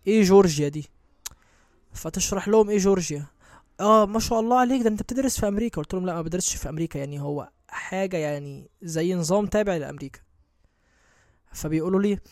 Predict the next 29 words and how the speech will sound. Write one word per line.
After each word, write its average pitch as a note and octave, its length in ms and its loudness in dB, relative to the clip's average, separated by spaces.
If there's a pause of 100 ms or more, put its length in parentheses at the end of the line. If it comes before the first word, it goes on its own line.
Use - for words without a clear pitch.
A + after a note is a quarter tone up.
(380)
"مم". G3 720 -10 (340)
عارفين G3+ 320 -6
أنت G#3+ 200 -4
اللي F#3 180 4
هم G3+ 260 0
يعني C#3 680 -6
لما C#3+ 260 -10
الناس E3 240 -4
تقول G3 200 0
لك: F#3+ 200 -2
"مم"، G3 500 -8
ويبقى D3 280 -4
فيها G3+ 220 -2
زغر F#3+ 380 0
كده G3 260 -6
من E3+ 100 -8
فوق G#3+ 200 -6
لتحت، - 420 -8 (240)
هي E3 280 -6
نفس D#3+ 340 -8
ال-، G2+ 580 -14
نفس - 240 -8
الأسلوب - 400 -8
يعني. A#2 200 -12
فالمهم C4+ 520 -6 (1900)
ألاحظ G3+ 380 -4
بقى A3+ 220 -4
بعد D3+ 240 -6
كده F#3+ 360 -6